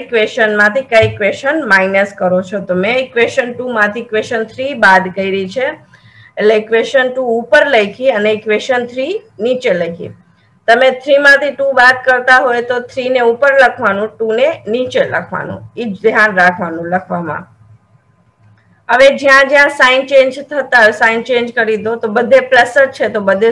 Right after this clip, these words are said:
શું કરી દેવાનું? Minus. હવે જો, આ વેલ્યુ cancel થઈ ગઈ. Three N three minus two N two is equal to ninety minus eighty. તો એન થ્રી ની વેલ્યુ શું મળી ગઈ તમને? ટેન. હવે એક વેલ્યુ મળી. હવે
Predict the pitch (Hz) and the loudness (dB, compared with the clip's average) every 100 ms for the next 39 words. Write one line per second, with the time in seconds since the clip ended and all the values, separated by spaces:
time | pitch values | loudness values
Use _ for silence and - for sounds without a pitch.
0 | 233 254 233 220 220 214 226 359 349 - | 0 -4 -2 2 4 4 4 -2 -10 -6
1 | 185 185 175 - 180 - _ _ - - | 0 0 0 -6 -12 -16 _ _ -20 -20
2 | - 208 247 262 285 262 139 - - 226 | -8 0 2 4 4 2 0 -4 -2 0
3 | 233 220 233 254 247 233 233 262 247 269 | 0 2 0 0 0 0 2 0 0 -2
4 | 226 240 - - _ - - _ 254 277 | -2 -2 -6 -12 _ -20 -20 _ -2 2
5 | 277 262 277 277 247 226 226 240 277 - | 2 2 -2 -2 2 2 2 2 0 -4
6 | 254 254 233 233 247 233 208 247 233 208 | -2 0 0 -2 -4 -4 -6 -2 0 0
7 | 220 208 196 208 214 233 214 190 196 233 | 0 2 2 2 -2 -4 0 0 0 -2
8 | 302 - - 247 247 180 147 - _ _ | -2 -6 -4 -4 -4 -10 -14 -20 _ _
9 | _ - 208 233 247 294 277 277 254 247 | _ 0 2 2 -2 -2 0 2 2 2
10 | 269 269 262 247 233 233 226 226 208 202 | 0 0 -2 2 2 4 4 2 0 0
11 | 233 311 330 - _ 240 202 139 - _ | 0 0 -2 -8 _ 2 2 0 -10 _
12 | _ _ - 196 247 247 233 247 233 226 | _ _ -4 0 0 0 0 0 0 0
13 | 220 208 202 233 370 - _ _ - - | 0 0 0 0 -6 -12 _ _ -18 -6
14 | 214 | 0